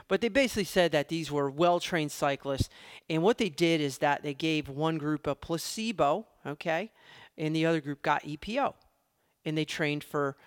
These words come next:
about four weeks, uh, I, either getting the placebo or the drug. Again, uh, the way a placebo works is that you think you're getting the drug, but you're really not. And so what they found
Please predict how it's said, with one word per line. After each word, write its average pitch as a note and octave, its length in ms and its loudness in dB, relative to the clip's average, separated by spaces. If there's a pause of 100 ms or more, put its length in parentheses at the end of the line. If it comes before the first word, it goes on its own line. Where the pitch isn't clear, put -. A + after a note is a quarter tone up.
(320)
about C#3 340 0
four C#3+ 400 -4
weeks, C#3 540 -8 (400)
uh, C3 400 -4 (720)
I, D3+ 340 0
either D3 220 -2
getting C#3+ 260 -2
the C3+ 80 -6
placebo C3+ 520 -6
or C3 300 -8
the B2+ 140 -10
drug. D3 480 0 (320)
Again, D3+ 460 2 (340)
uh, C#3+ 180 -8
the D3+ 80 -4
way D3+ 180 2
a C#3+ 40 -2
placebo G3+ 520 0
works D#3+ 360 2
is C#3+ 120 -8
that C#3 180 0
you C3+ 160 -8
think C3+ 280 -8
you're C3+ 120 -4
getting C#3 360 -2
the C3 80 -6
drug, B2+ 300 -4
but C3 160 -6
you're C3+ 100 -8
really B2 300 -8
not. B2+ 320 -6 (480)
And D3 320 -2
so - 220 0
what G#3 320 0
they B3 120 2
found A3 760 -2